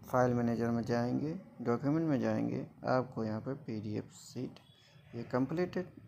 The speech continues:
जो कि मैंने पहले ही सेव कर रखी है, ये देखने को मिलेगी। और आप,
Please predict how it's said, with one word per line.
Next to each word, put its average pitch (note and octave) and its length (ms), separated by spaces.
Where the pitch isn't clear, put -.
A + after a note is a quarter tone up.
जो A#2 100
कि A#2 60
मैंने A#2+ 200
पहले B2 240
ही D3+ 120
सेव B2+ 180
कर A2+ 240
रखी A2+ 380
है, - 220
ये A2+ 140
देखने A2 320
को - 120
मिलेगी। A2+ 420
और G3+ 120
आप, G3 280